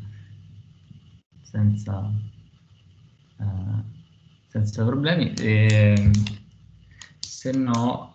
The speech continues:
eh, appunto, io... Patricia, prego.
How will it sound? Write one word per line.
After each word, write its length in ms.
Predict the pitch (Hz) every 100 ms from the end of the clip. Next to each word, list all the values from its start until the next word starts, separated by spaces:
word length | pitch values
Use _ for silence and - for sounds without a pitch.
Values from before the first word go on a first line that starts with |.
| -
eh, 60 |
appunto, 1000 | 110 104 110 110 - 107 104 101 87 - - _ _ _ _ _ _ _ _ _ _ - -
io... 340 | - 113 - - - _ _ _ _ _ _ _ _ - - -
Patricia, 600 | 120 147 113 113 95 95 - -
prego. 580 | 127 107 98 101 -